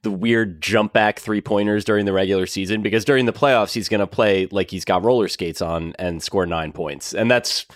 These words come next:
not what you want, but it is, like, sort of who and how he is. Draymond is, is different for me, not because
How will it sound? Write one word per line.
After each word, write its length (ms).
not 180
what 120
you 80
want, 340
but 140
it 80
is, 340
like, 160
sort 140
of 180
who 280
and 100
how 200
he 120
is. 360
Draymond 500
is, 260
is 160
different 360
for 120
me, 320
not 320
because 440